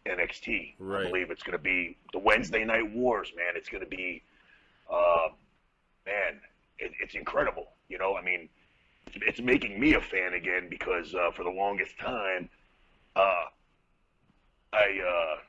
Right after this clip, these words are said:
Speaker 1: I, I stopped. I stopped watching, uh,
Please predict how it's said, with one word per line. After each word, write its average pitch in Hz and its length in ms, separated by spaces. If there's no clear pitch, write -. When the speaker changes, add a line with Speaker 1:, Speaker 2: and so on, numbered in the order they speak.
Speaker 1:
I, 92 200
I - 40
stopped. - 640
I - 60
stopped - 380
watching, 82 640
uh, 76 340